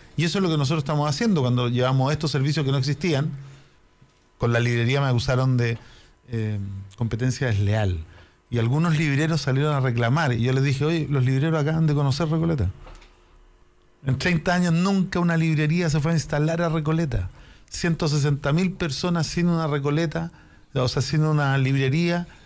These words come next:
en todo su territorio. Entonces, ¿qué, qué me hablan de competencia desleal? Una industria que ni siquiera se atreve a atender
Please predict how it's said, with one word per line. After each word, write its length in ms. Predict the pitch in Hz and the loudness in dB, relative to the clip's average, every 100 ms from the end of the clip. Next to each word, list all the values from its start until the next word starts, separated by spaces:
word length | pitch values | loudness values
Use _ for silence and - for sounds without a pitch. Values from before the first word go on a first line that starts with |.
| - | -4
en 180 | 135 139 | -2 0
todo 160 | 180 | 0
su 140 | 160 160 | 0 0
territorio. 680 | 143 139 143 175 120 110 - | 0 0 2 2 2 0 -2
Entonces, 260 | - 123 - | -8 -10 -8
¿qué, 120 | 135 | -10
qué 140 | - | -4
me 100 | 156 | -2
hablan 260 | 165 147 139 | 0 0 0
de 100 | 139 | 0
competencia 520 | 131 131 147 - 143 | 0 0 0 0 0
desleal? 340 | 143 165 131 - - - - | 2 2 0 -2 -8 -14 -4
Una 180 | 151 156 | 0 2
industria 340 | 151 165 175 | 2 0 0
que 80 | 160 | 0
ni 80 | 139 | 2
siquiera 260 | 143 165 | 2 0
se 100 | 151 | 0
atreve 540 | 139 135 175 180 190 190 - - - _ | -2 0 0 0 0 -4 -12 -20 -20 _
a 140 | - 131 | -4 -2
atender 600 | 127 123 120 131 180 | 0 2 2 0 -2